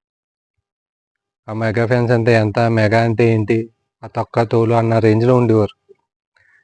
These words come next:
సడన్గా అల్లు అర్జున్ గారు వచ్చి పవన్ కళ్యాణ్ గారికి thank you చెప్పడంతో వాళ్ళకి ఏం చేయాలో అర్థం కావట్లేదు. అల్లు అర్జున్ గారు పవన్ కళ్యాణ్ గారిని ఉద్దేశించి సినిమా రిలీజ్ అయిన తర్వాత కాకుండా సినిమా రిలీజ్ అవ్వకముందే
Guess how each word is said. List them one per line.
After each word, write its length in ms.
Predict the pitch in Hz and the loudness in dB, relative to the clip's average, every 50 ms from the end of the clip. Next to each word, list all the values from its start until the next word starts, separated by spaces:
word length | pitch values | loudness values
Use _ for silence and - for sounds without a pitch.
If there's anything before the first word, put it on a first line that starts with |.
| _ - - | _ -8 -2
సడన్గా 440 | - 127 117 131 135 139 143 143 147 143 | 0 0 2 2 2 2 2 2 2 4
అల్లు 120 | 143 143 143 | 4 4 4
అర్జున్ 200 | 139 131 139 139 139 | 4 2 2 2 4
గారు 140 | 143 131 135 127 | 4 4 4 2
వచ్చి 220 | - - 139 127 117 113 - - - - | 2 0 0 0 0 0 -4 -4 -2 0
పవన్ 220 | 120 120 117 120 113 | 0 0 0 0 0
కళ్యాణ్ 280 | 127 123 127 127 127 123 123 | 2 2 2 2 2 2 2
గారికి 220 | 123 117 117 127 120 - | 2 2 0 0 0 0
thank 200 | 120 113 110 107 120 | 0 0 0 0 -2
you 60 | 123 110 | -2 0
చెప్పడంతో 460 | 123 117 - _ - 117 110 101 107 107 104 104 107 | -2 -2 -2 _ -4 -4 -2 0 0 2 2 2 0
వాళ్ళకి 240 | 107 110 107 107 104 110 | 0 0 0 0 2 2
ఏం 60 | 113 113 | 2 4
చేయాలో 260 | 123 123 113 117 123 123 | 4 4 4 4 2 0
అర్థం 200 | 113 110 117 113 113 | 0 0 -2 0 0
కావట్లేదు. 300 | 117 104 - - 98 95 117 | 0 -2 -2 -4 -10 -6 -2
అల్లు 120 | 113 117 127 131 | 2 4 4 4
అర్జున్ 200 | 127 131 135 135 127 | 4 4 2 4 4
గారు 160 | 127 120 123 117 - | 4 4 2 2 2
పవన్ 220 | 123 117 120 120 113 131 | 2 2 2 2 2 2
కళ్యాణ్ 280 | 127 123 131 127 127 123 | 2 4 4 4 4 4
గారిని 180 | 123 123 120 117 113 | 4 4 4 2 2
ఉద్దేశించి 460 | 107 110 123 117 - 127 117 - 139 160 196 - _ _ _ _ _ _ _ _ - | 2 4 2 2 2 0 -2 -2 -2 -4 -4 -6 _ _ _ _ _ _ _ _ -8
సినిమా 240 | 127 120 127 139 147 131 131 | -4 -2 0 2 2 4 4
రిలీజ్ 260 | 123 131 143 143 139 147 | 4 4 4 4 4 2
అయిన 140 | 147 147 139 147 | 2 2 2 2
తర్వాత 280 | 139 131 131 131 120 135 - - | 2 2 2 2 0 0 -2 -2
కాకుండా 380 | 123 117 - 127 120 120 110 110 110 110 113 - - | -2 -2 -2 -2 -2 0 -2 -2 -2 -4 -8 -6 -2
సినిమా 260 | - 123 123 127 139 143 131 123 | 0 0 2 2 2 2 2 2
రిలీజ్ 300 | 123 127 135 143 135 131 131 | 2 2 2 2 4 2 2
అవ్వకముందే 560 | 123 123 131 - 143 139 131 131 131 135 131 | 2 2 0 0 0 0 2 2 2 0 0